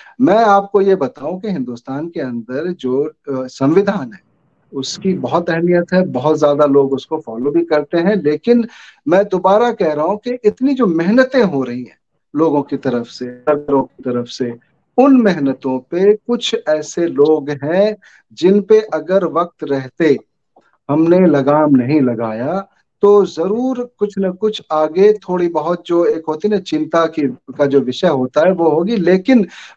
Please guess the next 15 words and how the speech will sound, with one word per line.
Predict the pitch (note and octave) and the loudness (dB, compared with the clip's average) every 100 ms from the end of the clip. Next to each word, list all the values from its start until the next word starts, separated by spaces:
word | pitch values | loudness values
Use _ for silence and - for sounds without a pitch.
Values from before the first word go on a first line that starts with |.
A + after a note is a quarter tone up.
| C3 | 0
वो | F#3 E4 | 0 0
चिंता | F#3 E3+ - G#3 | -4 -6 0 0
या | G3 F3 | 2 0
वो | C#3+ E3+ G3+ | -2 -4 -4
concern | E3 D3+ - G#3 G#3 | -6 -8 -4 -4 -4
ऐसा | D#3 D#3+ - | -6 -4 -4
बिल्कुल | F#3 - E3 F#3 C4 | -4 -2 -4 2 2
नहीं | A#3 F3+ | 4 2
हो | C#3+ | -2
सकता | C3+ C3 - D3 | -6 -8 -2 -2
है | D#3+ - - _ | -2 -6 -20 _
जिस | C3 A3+ G3 | -4 -2 0
हिसाब | - C#3+ C#3 | 0 0 0
से, | C#3 - D#3+ | -4 -2 0
अ, | E3 - _ D#3 D#3+ D3+ C#3+ | 0 -6 _ -18 -6 0 2